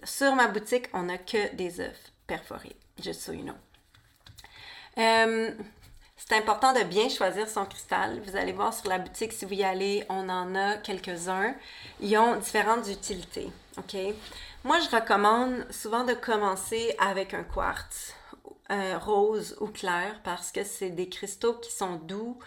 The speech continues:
Ben, tous les cristaux sont doux, mais il y en a qui sont plus, euh, straight to the point, tu sais, comme l'obsidienne, qui est un cristaux noir, tu sais, comme, c'est, c'est, c'est, c'est, c'est vraiment, euh,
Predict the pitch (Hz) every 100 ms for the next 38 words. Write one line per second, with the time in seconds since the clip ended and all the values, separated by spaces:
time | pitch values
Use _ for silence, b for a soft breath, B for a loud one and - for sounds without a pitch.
0 | B B B B B 196 277 269 202 -
1 | - - 214 208 175 180 214 214 185 170
2 | 175 214 240 - - 180 180 220 240 240
3 | 196 175 175 165 165 170 - 214 220 214
4 | 196 196 180 - - 220 220 170 170 165
5 | - 202 170 202 208 226 196 175 170 -
6 | 196 - 214 214 B B B B 185 190
7 | 190 185 190 202 214 214 214 214 214 -
8 | 180 165 - - - - - 208 - 214
9 | - - - 190 175 160 - - 170 -
10 | 202 175 185 190 196 208 208 170